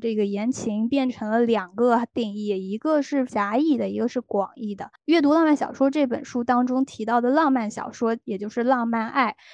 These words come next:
它其实就是言情当中关于情这个狭义的定义。这个定义它是源自于西方的，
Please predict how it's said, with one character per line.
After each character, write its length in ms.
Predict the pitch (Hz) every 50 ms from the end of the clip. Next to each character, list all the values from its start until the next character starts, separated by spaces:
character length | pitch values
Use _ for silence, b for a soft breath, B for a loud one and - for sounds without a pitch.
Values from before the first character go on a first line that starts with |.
| b b b
它 140 | - 294 285
其 220 | - - 226 220
实 140 | 226 226 226
就 220 | 240 247 233 226
是 440 | 220 - - 220 208 202 196 196 - -
言 260 | 220 202 208 226 262
情 220 | - - 226 214
当 180 | 214 220 220 220
中 200 | 226 226 226 226
关 220 | - 233 233 226
于 100 | 220 214
情 420 | 214 - - - - 202 190 196 208
这 120 | 226 220
个 120 | 214 208 208
狭 320 | - - 208 190 196 208
义 160 | 254 285 285
的 100 | 240 214
定 180 | 214 220 208 202
义。 240 | 214 214 202 196 - B B B B B B B - -
这 200 | - 339 330 285
个 280 | 262 240 226 214 214 220 - -
定 180 | 269 254 240
义 140 | 233 220 214
它 160 | - - 233
是 180 | 233 - 226 214
源 180 | 202 196 196 214
自 140 | 233 240
于 100 | 226 220
西 320 | 233 - - - - 240 247
方 240 | - 262 262 269 247
的， 200 | 208 - -